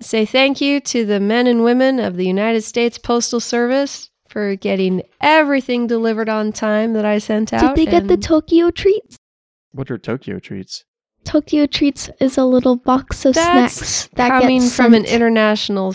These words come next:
Speaker 2: Yeah, it
Speaker 1: source.
Speaker 2: gets sent from Tokyo every month.
Speaker 1: It hasn't arrived yet, and I'm not blaming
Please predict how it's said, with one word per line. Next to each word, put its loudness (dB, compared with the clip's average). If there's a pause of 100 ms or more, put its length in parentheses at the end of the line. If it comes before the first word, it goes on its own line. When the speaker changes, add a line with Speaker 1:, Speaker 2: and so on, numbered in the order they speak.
Speaker 2:
Yeah, 2
it -2
Speaker 1:
source. -2
Speaker 2:
gets 0
sent -2
from 2
Tokyo 2
every 2
month. 2 (340)
Speaker 1:
It -2
hasn't 0
arrived 0
yet, -2
and -2
I'm 0
not -2
blaming 0